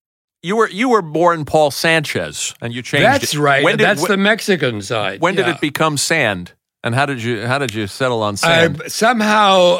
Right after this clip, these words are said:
Speaker 2: I got an agent named Lillian Small, and she said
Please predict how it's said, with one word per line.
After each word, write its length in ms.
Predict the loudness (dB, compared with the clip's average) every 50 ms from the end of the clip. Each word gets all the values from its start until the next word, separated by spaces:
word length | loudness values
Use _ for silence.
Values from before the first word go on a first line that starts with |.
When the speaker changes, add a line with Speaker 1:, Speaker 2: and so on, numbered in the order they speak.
| 0 -2
Speaker 2:
I 180 | 0 0 0
got 400 | -2 -4 -4 0 2 2 2 2
an 200 | 2 0 -2 -4 -4
agent 840 | -2 0 2 2 2 0 0 -2 -2 0 0 0 -2 -4 -8 -14 -14 _ _ -4
named 440 | -2 -2 0 0 0 0 0 0
Lillian 680 | -2 -2 0 0 2 2 2 0 0 0 -2 -2 -2 -2
Small, 920 | -4 -6 -6 -6 -6 -4 -2 -2 0 0 0 -2 -2 -2 -4 -6 -8 -10 _ _ _ _ _ _ _ _ _ _ _ _ -6
and 320 | -2 -2 0 0 -2 -2 -4
she 400 | -6 -6 -6 -8 -8 -10 -10 -10
said 400 | -6 -4 -2 0 0 0 0